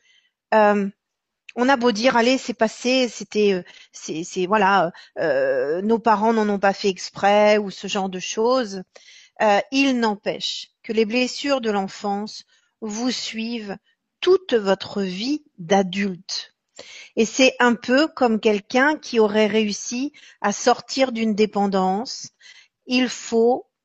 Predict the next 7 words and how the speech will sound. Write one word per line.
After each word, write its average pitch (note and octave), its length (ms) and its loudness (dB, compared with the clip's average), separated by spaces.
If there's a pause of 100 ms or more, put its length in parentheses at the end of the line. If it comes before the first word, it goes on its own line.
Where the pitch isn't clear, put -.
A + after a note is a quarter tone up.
(1000)
non B3 200 0
pas D#4 240 4
être A#3 220 -2
vigilant, G#3+ 720 -4
mais F#3 220 -6
il G3+ 180 -8
faut, B3+ 480 0